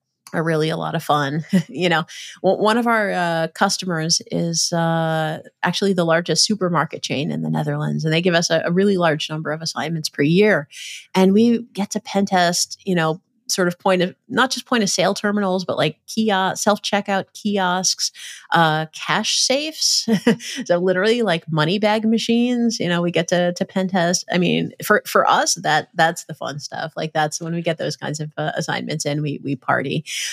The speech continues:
The other thing also where I think we party is when people ask us to pen test stuff that really gets used, like commonly used open source.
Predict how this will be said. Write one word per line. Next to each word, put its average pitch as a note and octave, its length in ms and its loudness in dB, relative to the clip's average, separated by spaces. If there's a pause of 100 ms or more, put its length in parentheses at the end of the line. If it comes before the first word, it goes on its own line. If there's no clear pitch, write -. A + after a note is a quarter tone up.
The B3 80 6
other D#4+ 160 2
thing D4+ 180 -2
also A3 300 2
where F3+ 160 4
I E3+ 100 2
think F3 220 -6
we F3+ 100 -2
party E3+ 460 -2
is E3 220 0
when E3+ 160 0
people E3+ 340 -4
ask E3 300 -2
us D#3 240 -2
to E3 240 -2
pen D#3 220 0
test D#3+ 240 0
stuff D#3+ 180 0
that - 100 -4
really D#3+ 240 0
gets D3+ 320 0
used, G3+ 560 2
like E3+ 180 0
commonly E3 360 2
used D#3 260 2
open D#3+ 240 0
source. D4+ 480 0